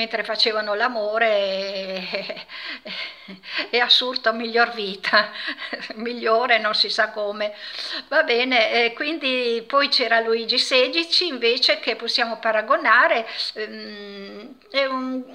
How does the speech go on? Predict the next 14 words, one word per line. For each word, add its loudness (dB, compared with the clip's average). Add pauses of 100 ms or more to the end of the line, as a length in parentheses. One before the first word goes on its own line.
(180)
un, -10
forse 0
un -4
vegano, 6
ma 2 (160)
s-, -6 (300)
diciamo -2
che -14
un -14
vegano -2
un -12 (400)
po' -2 (220)
vegetariano, -2
no, 2